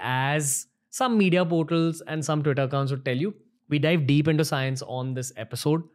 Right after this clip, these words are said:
But for the second group of people who are watching this who watch T R S regularly, I'll tell you about this episode. As you know, we've been creating a lot of podcasts with doctors lately. We've been deep diving into biology. I've never had more fun deep diving into biology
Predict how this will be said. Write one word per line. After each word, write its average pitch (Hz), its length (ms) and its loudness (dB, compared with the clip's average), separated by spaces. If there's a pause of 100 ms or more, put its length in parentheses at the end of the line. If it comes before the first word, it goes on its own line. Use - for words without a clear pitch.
(160)
But 180 160 0
for 233 160 2
the 262 60 4
second 226 380 2
group 190 200 2
of 175 80 -8
people 156 220 -4
who 160 60 2
are 147 40 -2
watching 135 240 -2
this 151 140 -6
who 160 60 -6
watch 139 340 -2
T 151 140 2
R 143 120 2
S 131 160 -4
regularly, 147 500 -4 (320)
I'll 214 120 -4
tell 226 120 2
you 196 60 4
about 151 140 2
this 131 120 -4
episode. 113 380 -10 (420)
As 202 220 2
you 247 80 6
know, 220 200 6
we've 180 280 2
been 220 440 0 (120)
creating 185 400 2
a 202 60 4
lot 165 260 4
of 202 320 0 (220)
podcasts 165 360 2
with 156 160 2
doctors 165 420 2
lately. 175 240 -2
We've 165 220 -4
been 165 220 0
deep 151 280 0
diving 165 260 2
into 165 140 0
biology. 139 640 -2 (300)
I've 156 160 0
never 165 200 2
had 185 200 2
more 156 260 4
fun 165 460 0
deep 147 280 0
diving 143 300 0
into 143 220 -2
biology 123 880 -2